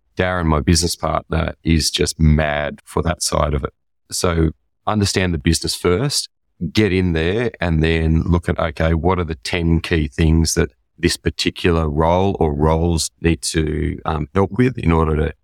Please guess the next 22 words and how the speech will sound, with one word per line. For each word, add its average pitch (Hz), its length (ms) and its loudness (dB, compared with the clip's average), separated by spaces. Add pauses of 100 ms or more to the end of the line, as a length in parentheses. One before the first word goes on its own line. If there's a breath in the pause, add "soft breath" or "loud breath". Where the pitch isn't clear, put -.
push - 240 2
the 80 80 -2
needle? 107 340 2
So 87 200 0
what's 92 280 -2
gonna 82 180 0
have 85 160 -6
the 69 120 -6 (120)
best 85 400 -2
impact 82 440 -2
on 80 120 0
the 76 80 -6
business? - 520 0 (500)
And 92 200 -2
then 87 160 2
that 85 200 -4
goes 87 260 -2
to 80 120 -6
the 73 120 -8
team 78 480 -2 (280)
below 78 320 2
Darren 82 540 -2